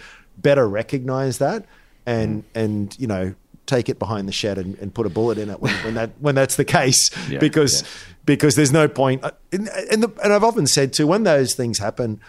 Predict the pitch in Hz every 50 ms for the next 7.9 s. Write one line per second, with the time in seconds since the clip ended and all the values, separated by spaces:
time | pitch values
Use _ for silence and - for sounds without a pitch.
0 | - _ - 170 175 285 302 330 330 - - 170 170 143 127 117 - 147 190 208
1 | 185 113 90 127 202 220 - _ _ _ _ - 156 175 170 - - 170 220 240
2 | 208 - _ _ _ _ _ _ _ _ _ _ _ _ _ - 170 202 220 190
3 | - _ _ _ _ - 147 165 190 208 185 170 160 151 - - - 131 156 143
4 | - 139 - 156 143 135 135 131 131 123 - - - 117 110 127 185 170 92 82
5 | 127 156 139 147 139 143 151 151 147 151 151 139 147 170 196 190 - - 185 160
6 | 131 127 113 - - - 120 113 160 220 220 - - - - _ _ _ _ _
7 | _ _ _ - 127 123 123 120 120 120 120 120 120 120 120 120 117